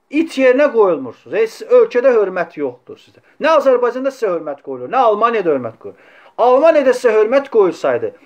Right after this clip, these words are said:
o vəziyyətdə efirə çıxmazdınız. E, sizi heç kəs it yerinə qoymur, heç sizə hörmət qoymur. Nə çıxıb cəmaata ağıl qoyursunuz. Cəmaata meydan oxuyursunuz. Bir arada bir kitab oxuyun da. Hə, bədbəxtlər, kitab oxuyun da.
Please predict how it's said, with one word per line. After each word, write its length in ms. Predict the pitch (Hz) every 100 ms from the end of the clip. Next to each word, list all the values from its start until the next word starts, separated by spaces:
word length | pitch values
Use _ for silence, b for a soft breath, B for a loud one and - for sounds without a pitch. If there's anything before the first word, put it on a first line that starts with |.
| b
o 120 | 262 294
vəziyyətdə 560 | 277 220 226 202 262 208
efirə 200 | 214 208
çıxmazdınız. 640 | - 190 220 190 135 90 _ _ _ _ _ _ _ _ _ _ _ _ _ _ -
E, 60 | 165
sizi 280 | 240 285
heç 300 | 285 311 -
kəs 160 | 240 -
it 160 | 254 -
yerinə 280 | 226 233 226
qoymur, 260 | 202 165 240
heç 140 | 240
sizə 140 | 233 226
hörmət 320 | 220 247 247
qoymur. 340 | 160 117 - _ _ -
Nə 100 | 285 277
çıxıb 240 | 262 226
cəmaata 400 | 220 202 180 185
ağıl 260 | 175 151 131
qoyursunuz. 400 | 113 95 _ _ _ _ _
Cəmaata 420 | - 220 240 254 254
meydan 360 | 226 175 180
oxuyursunuz. 520 | 202 - 123 _ _ _ _ _ _ _ _ _ _ -
Bir 120 | 277 - 247
arada 340 | 269 269 302
bir 100 | 254
kitab 280 | - - 247
oxuyun 340 | 170 127 107
da. 280 | 113 151 185 B
Hə, 100 | 202 -
bədbəxtlər, 560 | 294 214 175 143 143
kitab 300 | - - 269
oxuyun 340 | 214 - 113 110
da. 240 | 113 175